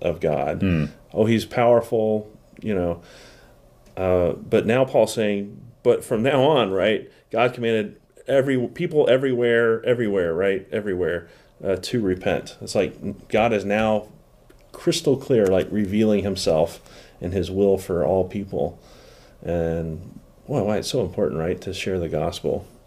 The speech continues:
Speaker 2: And it's interesting, he even says, you know, "I know you've kind of been, you haven't understood this until now,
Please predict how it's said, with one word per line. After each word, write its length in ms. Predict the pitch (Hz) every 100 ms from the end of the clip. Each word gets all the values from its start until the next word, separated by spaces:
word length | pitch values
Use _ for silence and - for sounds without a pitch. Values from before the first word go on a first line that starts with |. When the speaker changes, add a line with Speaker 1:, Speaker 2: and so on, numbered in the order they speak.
| _ _ _ - - - -
Speaker 2:
And 80 | 127
it's 100 | 117
interesting, 440 | 120 151 123 -
he 60 | 104
even 160 | 131 117
says, 420 | - 113 101 -
you 100 | -
know, 180 | 98 95
"I 80 | 87
know 120 | 95
you've 200 | 107 107
kind 180 | - 117
of 60 | 87
been, 480 | 87 85 82 92 - - - -
you 140 | 113
haven't 320 | 90 117 120 -
understood 640 | 110 110 92 - - 233 -
this 380 | 71 64 - -
until 920 | - 92 87 90 87 104 92 85 80 -
now, 540 | - 85 80 80 78